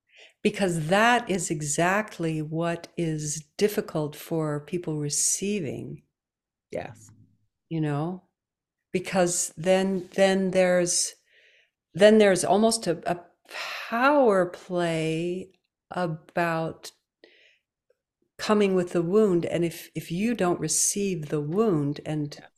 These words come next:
Speaker 1: seek to heal it.
Speaker 2: Yes. Then you're gaslighting me. <laughs>
Speaker 1: Yeah. Then you're,
Speaker 2: Yes.
Speaker 1: yeah, you're a terrible
Speaker 2: Yes.
Speaker 1: person, you know?
Speaker 2: Yes. Well, and I think, I think with that too, it's like,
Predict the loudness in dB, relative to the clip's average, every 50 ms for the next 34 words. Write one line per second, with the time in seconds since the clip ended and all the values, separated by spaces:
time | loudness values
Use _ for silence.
0 | _ -12 -10 -8 -4 -2 -2 -2 -2 -6 -12 -8 -8 -8 -8 -10 -8 -6 -6 -4
1 | -2 -4 -4 -4 -4 -6 -6 -8 -10 -8 -8 -8 -8 -10 -14 -20 -20 _ _ _
2 | _ _ _ _ 0 2 2 2 2 2 4 4 4 4 2 0 0 0 0 0
3 | -2 -2 -6 -6 -6 -8 -8 -8 -10 -18 _ 0 0 0 0 0 _ 2 4 6
4 | 6 8 8 8 6 6 6 4 4 6 6 8 8 8 8 8 6 4 4 4
5 | 2 0 2 4 4 4 4 2 0 0 0 2 2 2 2 0 0 2 2 2
6 | 2 2 0 -4 -4 -6 -8 _ _ _ _ _ -20 -20 _ -8 -2 2 2 4
7 | 4 2 0 -4 -8 -20 _ _ -20 -20 -20 _ _ 0 2 2 6 6 4 4
8 | 4 2 2 2 0 0 -2 -4 _ _ -2 0 0 0 0 0 -2 -2 0 0
9 | -2 -2 0 0 0 2 2 0 0 0 -4 -6 -2 0 2 4 4 2 2 0
10 | 2 4 6 6 6 2 -2